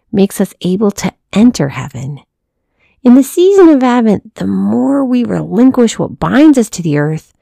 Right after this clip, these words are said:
and weighs us down in sin, the more we will become the least in the kingdom of heaven, like John. Lord Jesus, we thank you for this day and for this sisterhood. We ask for you to set us free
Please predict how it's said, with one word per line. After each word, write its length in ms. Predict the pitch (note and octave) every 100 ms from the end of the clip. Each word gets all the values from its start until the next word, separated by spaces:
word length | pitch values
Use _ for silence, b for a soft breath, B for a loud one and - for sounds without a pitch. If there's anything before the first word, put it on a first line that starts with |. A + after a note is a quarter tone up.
| _
and 160 | - -
weighs 440 | A#2 F3+ C4+ D4
us 100 | C4
down 240 | - D#3+ D#3+
in 140 | D3+
sin, 400 | - - C#3+ D3 - _ _ _ _ _ _
the 100 | -
more 380 | F#3 F#3 A3+ C#4
we 120 | B3
will 120 | F3+ D#3+
become 640 | - - - B3+ C#4 B3+
the 160 | - D#3+
least 600 | D#3+ F#3+ A3 C#4 C4+ -
in 80 |
the 60 | D#3+
kingdom 420 | - - A3 A3
of 140 | E3 C#3
heaven, 420 | D3+ F#3 B3+ D4+ - _ _ _ _ _ _
like 220 | D#3+ D3
John. 460 | - C#3+ D3 C#3+ C3 _ _ _ _ _ _ _ _ _ _ _ _ _ - -
Lord 180 | F3+ E3
Jesus, 380 | E3+ E3 D#3+ -
we 120 | E3+
thank 280 | - F3 -
you 80 | E3
for 160 | -
this 240 | D3+ D3+ -
day 260 | G3 A#3+
and 160 | G#3+ D#3+
for 100 | D3+
this 180 | D3+ -
sisterhood. 680 | - D3 - C#3+ C#3+ D3 - B B B
We 100 | -
ask 260 | G#3 - -
for 80 | F#3+
you 60 |
to 100 | C#3
set 280 | D3+ - -
us 280 | - E3+ -
free 760 | _ _ - B3+ A#2 D#3+ D#3+